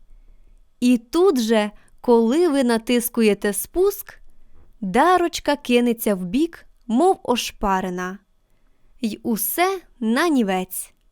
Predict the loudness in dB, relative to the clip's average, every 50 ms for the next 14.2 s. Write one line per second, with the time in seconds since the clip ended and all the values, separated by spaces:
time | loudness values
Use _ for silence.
0 | _ _ _ _ _ _ _ _ _ -20 -20 _ _ _ _ _ _ _ -6 -2
1 | -2 -2 -2 -2 -2 0 0 2 2 0 0 -2 -2 -2 -2 -2 -4 -4 -6 -6
2 | -6 -10 _ -4 -4 -2 -2 -4 -6 -6 -4 -2 -2 -2 -4 -8 _ _ _ _
3 | _ _ _ _ _ _ -2 -2 -2 -2 -2 0 0 2 2 0 0 -4 -6 -8
4 | -8 -6 -6 -6 -8 -10 -14 _ _ _ _ -4 -2 0 0 0 0 0 -2 -2
5 | 0 0 2 2 2 2 2 -2 -4 -4 -2 -2 -2 -2 -2 -6 -6 -4 -6 -6
6 | -6 -8 -8 -4 -2 0 0 0 0 0 -2 -2 -2 -2 -4 -6 -8 _ _ _
7 | _ -6 -6 -6 -4 -4 -6 -6 -6 -4 -4 -2 -2 0 -2 -2 -4 -6 -8 -10
8 | -14 _ _ -10 -8 -6 -6 -6 -6 -6 -6 -4 -4 -2 -4 -4 -6 -8 -8 -8
9 | -8 -8 -6 -6 -6 -6 -6 -8 -8 -2 0 2 2 2 2 0 0 -2 -2 -2
10 | -2 -4 -4 -4 -4 -4 -4 -4 -4 -4 -4 -4 -6 -8 -8 -6 -6 -6 -6 -6
11 | -8 -8 -8 -8 -10 -12 -14 _ _ _ _ _ _ _ _ _ _ _ _ _
12 | _ _ _ _ _ _ _ _ _ _ _ _ _ _ _ _ _ _ _ -4
13 | 0 0 2 2 2 2 0 0 0 0 0 0 -2 -4 -4 -2 0 0 0 0
14 | -4 -10 -18 -20